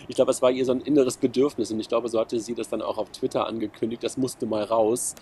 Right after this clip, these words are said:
Ähm, ich glaube, Anlass war, äh, der Ausfall der Geldautomaten, was natürlich irgendwie nichts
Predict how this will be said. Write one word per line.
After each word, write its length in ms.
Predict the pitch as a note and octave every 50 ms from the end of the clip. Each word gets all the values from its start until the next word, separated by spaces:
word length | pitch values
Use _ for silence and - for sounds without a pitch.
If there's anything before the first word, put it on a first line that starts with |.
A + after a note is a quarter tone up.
| - - - - - -
Ähm, 240 | - A2+ A2+ A2+ A2+
ich 80 | A#2 -
glaube, 280 | A#2+ A2 A2 A2 -
Anlass 420 | A#2+ B2+ C#3 C#3 C3 B2+ - - -
war, 480 | A#2 A2+ A#2 A#2 A#2 A#2 A2+ A2+ -
äh, 140 | - A2 G#2+
der 220 | G#2+ A2+ A2 - -
Ausfall 360 | A#2+ C3 - - - A#2+ A2+
der 120 | A2 G2+
Geldautomaten, 840 | F#2 A2 B2+ C3 G2 - - - F#2+ F2 F2+ F#2 - A2+ B2+ C#3+ D3 - - - _ -
was 160 | F#2+ F#2+ -
natürlich 400 | A2 - - - G#2 G2+ F#2+ -
irgendwie 160 | G2 G2 G#2
nichts 380 | G#2 G#2+ - - - - -